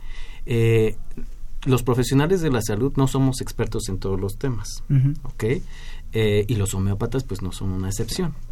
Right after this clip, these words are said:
Speaker 1: ¿no? O los quiroprácticos no son una excepción, o los, eh, ortopedistas no somos la excepción, o los cirujanos plásticos no son una excepción,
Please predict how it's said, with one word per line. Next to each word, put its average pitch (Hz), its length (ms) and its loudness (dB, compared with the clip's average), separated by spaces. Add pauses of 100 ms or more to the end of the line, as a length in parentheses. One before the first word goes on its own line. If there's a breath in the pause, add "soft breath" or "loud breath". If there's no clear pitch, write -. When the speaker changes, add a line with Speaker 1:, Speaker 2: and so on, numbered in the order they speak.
Speaker 1:
¿no? 147 240 -2 (320 loud breath)
O 90 80 -4
los 82 180 -6
quiroprácticos 101 840 -2
no 98 100 0
son 104 160 -2
una 101 160 0
excepción, 143 760 0 (260 loud breath)
o 107 160 0
los, 92 720 0
eh, 92 580 -2
ortopedistas 107 920 0
no 117 100 2
somos 110 280 -2
la 95 60 -2
excepción, 120 520 0
o 104 60 0
los 95 160 -2
cirujanos 113 420 0
plásticos 113 460 -2
no 104 100 -2
son 107 160 -2
una 104 80 -2
excepción, - 420 -4